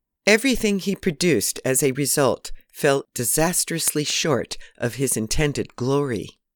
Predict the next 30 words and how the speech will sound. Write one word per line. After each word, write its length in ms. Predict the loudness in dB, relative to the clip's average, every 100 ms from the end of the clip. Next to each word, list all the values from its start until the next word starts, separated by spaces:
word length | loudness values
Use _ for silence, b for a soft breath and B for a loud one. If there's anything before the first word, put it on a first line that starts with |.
| _ _ _ -4
The 180 | 0 0
imitations 760 | 2 2 4 2 2 0 -4 -4
produced 560 | -2 -2 2 0 0 -2
as 120 | -2
a 60 |
consequence 720 | -2 -2 -2 -2 -4 -4 0 0
of 120 | 0
the 100 | -2
fall 600 | -2 -2 2 2 0 -2
lacked 340 | 0 0 0 -10 -4
the 200 | 0 0
ability 640 | 2 0 0 -2 -2 -2
to 200 | -2 -4
reason. 560 | -2 -4 -4 -4 -6 -12 _ _ _ _
Their 200 | 2 4
only 300 | 4 2 2
thought 480 | 0 0 0 0 -2
was 140 | -4 -2
for 220 | 0 0
themselves, 800 | 2 0 2 2 0 -4 -8 -6
arising 640 | -2 2 4 2 0 -2
as 140 | -2 0
they 160 | 0
did 340 | 0 0 0 -2
from 260 | -6 -6
division. 580 | -6 -4 -2 -2 -2 -8 -10 _ _ _ _ _
They 200 | 2 4
thought 400 | 4 4 2 2
they 240 | 0 2 2
were 180 | 0